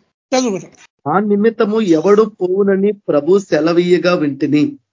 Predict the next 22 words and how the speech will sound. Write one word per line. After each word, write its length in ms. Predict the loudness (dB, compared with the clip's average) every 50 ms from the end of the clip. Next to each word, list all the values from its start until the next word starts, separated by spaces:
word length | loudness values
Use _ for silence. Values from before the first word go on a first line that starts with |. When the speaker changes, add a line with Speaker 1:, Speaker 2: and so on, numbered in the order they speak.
| _ -2
Speaker 1:
హల్లెలూయా. 380 | -2 0 0 0 0 0 0
"నా 520 | 0 2 0 0 0 0 0 -2 -4 0 2
మీ 240 | 2 4 4 4
నిమిత్తం 760 | 2 2 2 2 2 0 0 -2 0 0 2 2 2 0 0
ఎవరు 340 | 2 2 2 2 2 0 -2 -2 0
పోను 400 | 0 2 2 2 2 2 2 2
సెలవీయగా," 720 | 2 0 -2 -2 0 2 2 2 4 4 2 2 0 -2 -6 -10 -6 -2
నువ్వు 120 | -2 -2
పోమని 400 | 0 2 2 2 4 4 2 2
చెప్తున్నావు, 720 | 0 0 -2 -2 0 0 -2 0 -2 -2 -4 -2 0 2
"నా 60 | 2 2
నిమిత్తం 600 | 2 2 0 0 -2 -2 0 0 0 0 0 0
ఎవరు 360 | 0 0 0 2 0 0 2
పోను 280 | 2 2 2 2 0
సెలవీయగా." 840 | -2 -4 -4 -4 -4 -2 -2 0 0 0 2 2 2 2 2 0 -2 -8 _ _ _ _ _ _ -4 -2
ఆ. 140 | -2 -2 -4 -8 _ _ _ _ _ _ -6
Speaker 2:
"అంతటా 360 | -6 -4 -2 -2 0 0 0
నేను 320 | 2 4 4 4 4 4 2
చిత్తగించుము." 1080 | 0 -2 -4 -8 -6 -4 -2 -2 0 0 0 -2 -2 -2 -2 -2 0 0 -2 -2 -4 _ _ _ _ _ _ -6 -4
Speaker 1:
"అంతగించు 640 | -4 -2 -2 0 0 0 0 0 0 0 2 2
నేను 140 | 4 2 2
చిత్తగించుము." 880 | 0 -2 -4 -4 -2 -2 0 0 0 0 0 0 0 2 0 0 -2